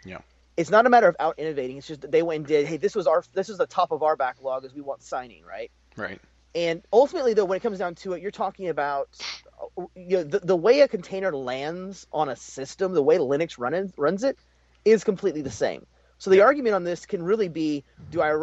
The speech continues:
Speaker 2: like, if you wanna compare it like DevOps world, do I write my, install my web server in Chef, or do I write it in Puppet? It, you're
Speaker 1: Okay.
Speaker 2: describing the same thing, but the way it lands may, it ends up being,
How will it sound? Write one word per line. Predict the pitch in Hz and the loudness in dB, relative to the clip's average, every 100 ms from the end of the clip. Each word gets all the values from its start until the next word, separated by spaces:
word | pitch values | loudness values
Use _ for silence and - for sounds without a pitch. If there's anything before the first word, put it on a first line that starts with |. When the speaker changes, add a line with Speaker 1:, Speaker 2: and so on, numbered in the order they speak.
| - | -2
Speaker 2:
like, | 160 143 | -2 -2
if | 151 | -2
you | |
wanna | 196 165 | -2 -2
compare | 143 180 | -2 0
it | 156 | 0
like | 143 | -2
DevOps | 131 147 135 127 | -2 0 0 -2
world, | 143 139 | -6 -4
do | 139 | 0
I | 139 | 0
write | 135 151 208 | 2 0 0
my, | 165 151 143 139 _ _ | -2 -2 -2 -6 _ _
install | 156 156 180 156 | -10 -4 -2 0
my | 139 | 0
web | 139 156 | -2 -2
server | - 143 143 | -4 -4 -6
in | 120 | -8
Chef, | - 220 320 - | -6 -2 0 -2
or | 202 | -4
do | 175 170 | -2 0
I | |
write | 160 156 156 | 0 2 2
it | 147 | 0
in | 123 | -4
Puppet? | - 165 - - _ _ _ _ _ _ _ - | -8 -8 -8 -12 _ _ _ _ _ _ _ -8
It, | 165 | -6
you're | 180 185 | -2 -4
Speaker 1:
Okay. | |
Speaker 2:
describing | 180 247 302 262 | 0 2 2 2
the | 175 | -4
same | - 170 147 | 0 0 0
thing, | - 208 208 160 151 113 | -4 -2 -2 0 -2 -4
but | 139 160 | -4 0
the | |
way | 156 170 | 6 6
it | 143 | 4
lands | 151 165 170 147 139 | 0 0 -2 -6 -6
may, | 143 135 131 - _ | -4 -4 -6 -14 _
it | 120 160 156 | -14 -8 -6
ends | 147 | 0
up | 139 | 0
being, | 151 143 | -2 -8